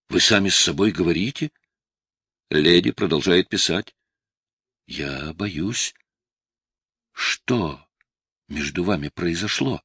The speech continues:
Входит гофмаршал и отвешивает спине леди Мильфорд поклон за поклоном. Леди его не замечает. Тогда он подходит ближе, становится за её креслом,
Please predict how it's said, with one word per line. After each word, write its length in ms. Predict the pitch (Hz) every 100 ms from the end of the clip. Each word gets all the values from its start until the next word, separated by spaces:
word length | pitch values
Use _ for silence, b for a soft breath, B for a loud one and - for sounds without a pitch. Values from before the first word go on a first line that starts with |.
| _ _ _ _ _ _ _ _ _ _ _ _ _ _ _
Входит 460 | - - 123 113 90
гофмаршал 600 | 104 - 107 107 - - _ B B -
и 60 |
отвешивает 720 | 107 110 120 120 110 113 110
спине 640 | - - - 117 113 107 92
леди 280 | 95 78
Мильфорд 600 | 82 101 135 - - - _ _ _
поклон 600 | - 107 113 110 131 131
за 140 | 107 123
поклоном. 560 | 123 101 92 76 76 - B -
Леди 260 | 104 101
его 160 | 101 101
не 100 | 95
замечает. 640 | 101 98 - 76 69 - B B
Тогда 260 | - 107 117
он 120 | 117
подходит 420 | 117 - 113 117
ближе, 420 | 98 113 120 131 151 B
становится 680 | - - 135 135 120 - 113
за 100 | 104
её 200 | 120 117
креслом, 560 | - 113 117 - 127